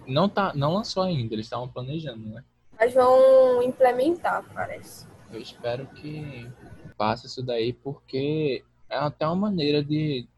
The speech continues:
Speaker 1: de melhorar, porque as correntes que você passa no Zap, você olha assim, "Meu Deus do céu, isso não é possível, não." E gente mandando
Speaker 2: Eu
Speaker 1: você passar vinagre na mão, velho. Vinagre.
Speaker 2: <laughs>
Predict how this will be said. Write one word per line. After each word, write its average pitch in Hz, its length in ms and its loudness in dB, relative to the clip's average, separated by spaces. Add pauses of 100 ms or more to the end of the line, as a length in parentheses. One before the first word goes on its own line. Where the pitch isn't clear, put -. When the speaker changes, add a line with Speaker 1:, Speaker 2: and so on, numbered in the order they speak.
(100)
Speaker 1:
de - 160 -14
melhorar, 139 500 -2 (140)
porque 143 480 -8 (420)
as 135 160 -2
correntes 165 500 -2
que - 120 -14
você 139 260 -8
passa 123 380 -6
no 139 120 -10
Zap, 113 300 -14 (840)
você 131 340 -6
olha 135 180 4
assim, 123 220 -10
"Meu 127 200 -4
Deus 151 160 -4
do - 60 -16
céu, - 240 -12 (420)
isso - 160 -18
não 123 60 -4
é - 20 -4
possível, 202 480 -10
não." 123 180 -6 (960)
E 139 80 -10
gente 143 300 -4
mandando 156 340 0
Speaker 2:
Eu - 120 0
Speaker 1:
você - 120 4
passar 151 400 2
vinagre 135 640 -2
na 139 140 -4
mão, 117 260 -8
velho. - 240 -18 (840)
Vinagre. - 640 6
Speaker 2:
<laughs> - 0 -